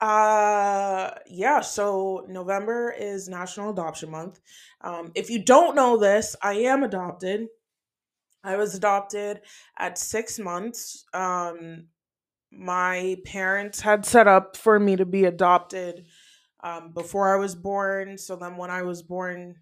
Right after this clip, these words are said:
they did take me out of the hospital, um, from my mother's arms. And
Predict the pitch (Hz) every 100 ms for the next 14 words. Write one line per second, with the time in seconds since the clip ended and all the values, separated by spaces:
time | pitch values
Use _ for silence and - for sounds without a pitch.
0 | _ 170 170 170 170 190 180 180 175 175
1 | 180 202 240 226 - 226 220 226 _ _
2 | _ _ - 180 170 170 170 165 165 _
3 | _ _ - - 254 254 240 220 214 208
4 | 202 190 190 185 - - _ _ _ _
5 | _ _ _ 190 180 175 170 170